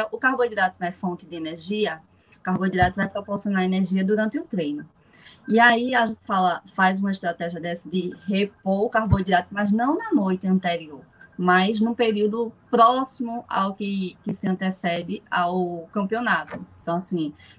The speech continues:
três dias, quatro dias antes do campeonato. Então, a gente faz, pra quem está adaptado, uma sobrecarga de carboidrato, pra que aquele corpo ele mantém o glicogênio dentro do corpo em forma de energia,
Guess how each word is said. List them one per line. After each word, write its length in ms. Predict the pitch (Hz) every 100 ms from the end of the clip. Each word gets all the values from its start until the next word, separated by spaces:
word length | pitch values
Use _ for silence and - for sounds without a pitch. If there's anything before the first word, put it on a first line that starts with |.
| -
três 360 | 202 220 240 185
dias, 560 | - 202 208 170 180
quatro 440 | - 190 214 - 220
dias 380 | 190 185 190 175
antes 300 | 185 185 175
do 80 |
campeonato. 600 | - 180 180 175 165 165
Então, 240 | 170 175 175
a 60 |
gente 180 | 175 -
faz, 360 | - 165 165 - _ - _
pra 220 | 180 185
quem 220 | - 208 208
está 240 | - 175
adaptado, 540 | 165 165 165 - 170 165
uma 140 | 175
sobrecarga 600 | 190 202 196 190 185 156
de 80 | 160
carboidrato, 800 | 185 185 196 208 196 185 220 285 294
pra 220 | 202 190
que 80 | 190
aquele 280 | 190 190 190
corpo 400 | 190 185 - 180 - - _ -
ele 440 | 190 190 190 180 -
mantém 500 | 185 202 - 190 196
o 60 | 214
glicogênio 800 | 208 202 196 180 165 165 156 151
dentro 520 | 180 170 - 165 156 -
do 160 | 175
corpo 400 | 180 170 170 185 185
em 100 | 190
forma 340 | - 175 175
de 100 | 170
energia, 500 | 185 208 185 208 254